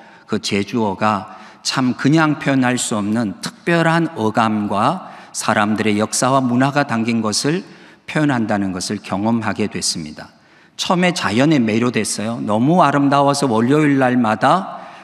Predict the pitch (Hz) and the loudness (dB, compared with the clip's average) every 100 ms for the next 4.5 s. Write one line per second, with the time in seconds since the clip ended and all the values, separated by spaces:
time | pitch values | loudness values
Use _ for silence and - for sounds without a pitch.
0 | - - 95 107 143 123 107 104 101 - | -8 -4 0 2 2 2 0 0 -2 -2
1 | 101 95 113 135 - 117 123 107 123 123 | -4 -2 -4 -4 -2 0 2 0 2 0
2 | 127 - 110 110 123 101 107 - 143 135 | 0 -2 -2 0 0 0 -4 -4 0 2
3 | 107 104 - 131 135 117 104 104 107 101 | 2 -2 -2 0 0 0 -2 -2 -4 -2
4 | - 92 82 87 80 | -4 -4 -10 -12 -16